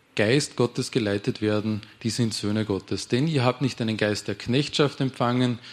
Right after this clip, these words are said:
wieder zur Furcht, sondern einen Geist der Sohnschaft habt ihr empfangen, indem wir rufen, aber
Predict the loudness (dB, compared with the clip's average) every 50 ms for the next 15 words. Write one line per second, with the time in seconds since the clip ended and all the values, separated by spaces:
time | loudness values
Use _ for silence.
0 | -20 -20 -20 -20 -20 -20 _ _ _ _ _ _ -2 0 2 2 0 0 0 -2
1 | -2 -2 0 4 4 4 4 2 -2 -6 -6 -2 0 2 2 4 2 2 0 0
2 | 0 0 -2 0 0 2 2 2 0 -2 -6 -8 -8 -8 -8 -8 -6 -4 -4 -4
3 | -2 0 -2 -2 -2 -2 -2 -2 -2 -2 -2 0 0 0 0 -2 -4 -6 -4 -2
4 | -2 0 0 0 0 0 0 -4 -6 -14 -18 -18 -20 -20 -20 -20 _ _ _ -4
5 | 0 0 0 2 2 4 4 4 4 6 6 4 4 4 2 0 -2 -4 -4 -2
6 | 0 0 0 -2 -4 0 2 2 4 4 6 4 4 4 4 0